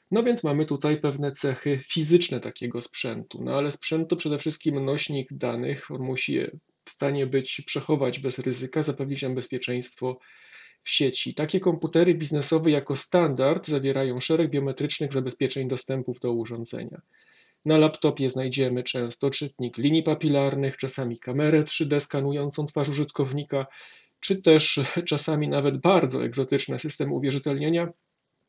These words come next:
jak coś, co sprawdza indywidualny rozkład naczyń krwionośnych na naszej dłoni. Urządzenia chronione są przed kradzieżą i dostępem niepowołanych osób. E, często są to fizyczne zabezpieczenia, takie na przykład jak Noble Wedge Lock, e, czy Kensington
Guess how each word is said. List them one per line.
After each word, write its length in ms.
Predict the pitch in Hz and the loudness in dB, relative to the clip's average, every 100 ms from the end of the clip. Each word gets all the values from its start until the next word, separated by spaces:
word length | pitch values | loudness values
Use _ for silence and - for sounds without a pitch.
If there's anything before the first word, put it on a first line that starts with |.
| _ _ _ | _ _ _
jak 320 | 147 135 135 | -2 -2 -2
coś, 260 | - 180 185 | 2 4 4
co 120 | 165 | 2
sprawdza 420 | 156 156 147 151 | 0 0 0 2
indywidualny 640 | 143 127 131 131 135 135 135 | -2 -2 -4 2 2 2 0
rozkład 400 | 131 131 143 131 | -2 -2 -4 -2
naczyń 300 | 131 131 139 | -4 -6 -8
krwionośnych 540 | - 135 127 123 123 | -6 -4 -4 -6 -6
na 80 | 123 | -6
naszej 280 | 127 - 127 | -4 -4 -6
dłoni. 380 | 120 127 123 - _ _ _ _ _ _ _ | -6 -6 -8 -12 _ _ _ _ _ _ _
Urządzenia 560 | 196 180 165 160 160 180 | 6 6 8 6 4 2
chronione 320 | 160 147 151 | 2 2 0
są 200 | 160 156 | 0 -2
przed 280 | - 156 - _ - | -2 -2 -6 _ -2
kradzieżą 520 | 170 156 139 131 170 | 0 2 2 2 4
i 40 | |
dostępem 720 | 190 202 160 156 151 190 214 214 | 4 2 2 0 0 0 0 0
niepowołanych 680 | 202 180 160 143 151 180 226 | 2 2 4 2 2 0 0
osób. 400 | 220 - 131 - - - - - - | -2 -2 -4 -8 -20 -20 -20 -14 -2
E, 160 | 143 | 0
często 380 | - 165 165 170 | 2 2 4 2
są 200 | 165 156 | 4 4
to 120 | 170 | 4
fizyczne 400 | 160 151 165 160 | 4 4 4 4
zabezpieczenia, 580 | 147 143 - 143 160 147 | 2 2 0 2 4 2
takie 300 | 143 139 139 | 0 0 0
na 100 | 135 | 0
przykład 580 | - 123 - 135 127 - | -2 -6 -2 -2 -2 -4
jak 360 | 127 120 - | -2 -2 -4
Noble 420 | 131 143 135 123 110 | 0 2 2 2 4
Wedge 300 | 131 147 - | 4 4 2
Lock, 420 | 139 131 131 - | 0 0 -2 -6
e, 240 | 135 123 123 | -4 -2 0
czy 360 | - 131 123 | 0 2 0
Kensington 880 | - 143 139 - 151 135 - 131 | 0 -2 -2 -2 -4 -4 -4 -4